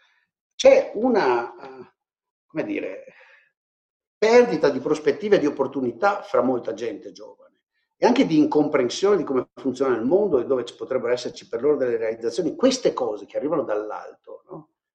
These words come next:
Da questa valanga di miliardi a cui il potere politico può attingere, perché pensa alla realtà, no? Poi un potere politico oggi, un Parlamento che sa che se sta in maggioranza, cioè quelli della maggioranza sanno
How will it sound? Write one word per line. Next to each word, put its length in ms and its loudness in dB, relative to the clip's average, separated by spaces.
Da 100 -12
questa 200 -4
valanga 580 4
di 100 -2
miliardi 720 0
a 100 -10
cui 380 -4
il 120 -10
potere 340 -4
politico 440 -10
può 140 -20
attingere, 460 -10
perché 160 -14
pensa 280 -4
alla 140 -10
realtà, 440 -10
no? 240 -16
Poi 140 6
un 80 2
potere 340 2
politico 500 -2
oggi, 360 0
un 80 -2
Parlamento 680 -4
che 100 -12
sa 560 -4
che 120 -4
se 120 -6
sta 180 0
in 140 2
maggioranza, 760 -2
cioè 140 -8
quelli 160 -6
della 160 -2
maggioranza 520 -2
sanno 760 -6